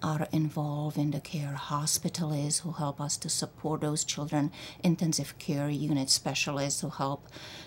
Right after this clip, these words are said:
children breathe and support their, you know, hydration when needed. So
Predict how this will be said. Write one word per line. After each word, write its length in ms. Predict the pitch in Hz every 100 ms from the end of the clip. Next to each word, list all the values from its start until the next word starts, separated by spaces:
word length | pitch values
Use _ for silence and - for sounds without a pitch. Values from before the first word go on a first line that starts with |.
| -
children 360 | - 156 139
breathe 480 | 147 269 240 214 196
and 120 | 147
support 440 | - 143 - 143 143
their, 320 | 135 135 131 -
you 100 | 160
know, 100 | 135
hydration 720 | 156 135 - 175 170 - 156
when 160 | 160 151
needed. 420 | 151 151 139 143 - - - - -
So 360 | - 170 160